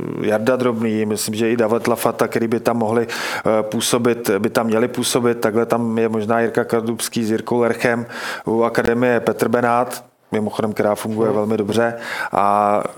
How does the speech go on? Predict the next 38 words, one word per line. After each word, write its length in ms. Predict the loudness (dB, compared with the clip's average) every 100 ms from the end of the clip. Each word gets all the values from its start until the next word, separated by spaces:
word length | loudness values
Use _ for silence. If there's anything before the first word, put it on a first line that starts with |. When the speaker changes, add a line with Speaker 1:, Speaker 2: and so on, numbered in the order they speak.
| -8
Speaker 1:
něco 320 | -2 0 0 2
tam, 360 | 0 0 -4 -6 -4
tak 180 | -2 0
jak 100 | -2
jsme 140 | -2 -2
se 120 | 0
bavili 200 | 2 2
o 40 |
Slávii, 260 | 2 2 2
Speaker 2:
Hmm, 80 | 2
Speaker 1:
že 100 | 0
to 100 | 0
Speaker 2:
hmm. 100 | -2
Speaker 1:
něco 180 | 0 0
tam 140 | 0
neladí, 340 | 2 0 0 0
tak, 320 | -2 0 0
eh, 260 | 2 0 -2 -10 -14 -4
tak 160 | -4
tam 160 | 0 0
něco 240 | 0 0
neladí 340 | 0 0 0 -2
v 40 |
celém 260 | -2 -4 -4
klubu. 280 | -6 -8 -10 _ _ _ _
Speaker 2:
Stoprocentně, 680 | -12 -10 -8 -6 -8 -6 -8
jako 220 | -6 -6
ty 260 | -8 -12 -10
jsi 200 | -10 -10
si 180 | -10
vzpomínal 500 | -10 -8 -6 -4 -4
Máru 320 | -2 -2 -2 -4
Nikla 380 | -4 -6 -6 -8
s 160 | -10
Tomášem 360 | -8 -8 -6 -6
Zápotočným, 520 | -4 -6 -6 -4 -6
to, 80 | -6 -12 _
to, 120 | -12